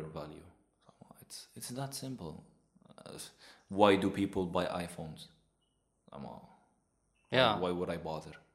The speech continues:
Speaker 1: علاش ما نشريش, uh,
Speaker 2: Well, I don't think
Speaker 1: uh,
Speaker 2: it's because of, uh, you know, غير على جال design, no?
Speaker 1: لا, it's because of the
Speaker 2: Yeah.
Speaker 1: sort of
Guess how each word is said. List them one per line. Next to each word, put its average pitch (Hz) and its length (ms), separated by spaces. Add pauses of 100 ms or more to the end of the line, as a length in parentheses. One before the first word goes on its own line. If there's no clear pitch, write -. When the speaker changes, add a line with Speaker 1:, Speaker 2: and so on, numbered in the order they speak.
(720)
Speaker 1:
علاش 95 220
ما 90 60
نشريش, - 360
uh, - 160
Speaker 2:
Well, 151 200
I 135 160
don't 160 180
think 185 160
Speaker 1:
uh, - 40
Speaker 2:
it's 135 100
because 139 320
of, - 240
uh, 117 300 (260)
you 135 120
know, 123 480
غير 139 340
على 127 240
جال 120 220
design, 104 320
no? 120 100 (160)
Speaker 1:
لا, 156 200
it's - 120
because - 260
of 82 180
the 90 80
Speaker 2:
Yeah. 85 220 (340)
Speaker 1:
sort 92 280
of 85 100